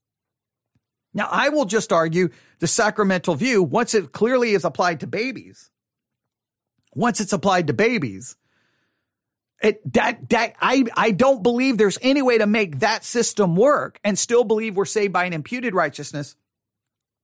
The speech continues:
apart from works, unless you say every baby baptized is eternally saved and it doesn't matter what they do,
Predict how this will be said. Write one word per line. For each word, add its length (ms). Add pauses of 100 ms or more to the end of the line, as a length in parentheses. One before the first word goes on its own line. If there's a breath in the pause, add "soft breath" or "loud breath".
(760 loud breath)
apart 380
from 220
works, 600
unless 380
you 80
say 300
every 240
baby 280
baptized 680
is 240
eternally 500
saved 460
and 120
it 80
doesn't 260
matter 200
what 220
they 100
do, 260